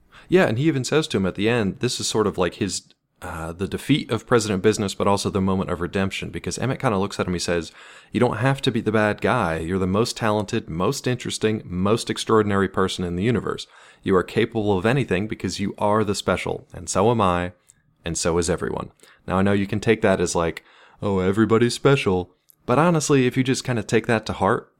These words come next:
and realize that every individual, unique person has something individual and unique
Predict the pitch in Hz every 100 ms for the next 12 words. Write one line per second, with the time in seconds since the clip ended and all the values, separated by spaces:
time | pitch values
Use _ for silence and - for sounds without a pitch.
0 | 98 92 87 98 95 95 90 92 78 -
1 | _ _ _ _ - 117 107 113 104 -
2 | _ _ 110 104 101 101 98 92 92 82
3 | 85 90 - - - - 87 85 - -
4 | 85 - 92 87 87 _ _ _ _ 85
5 | 80 85 90 80 90 82 87 87 85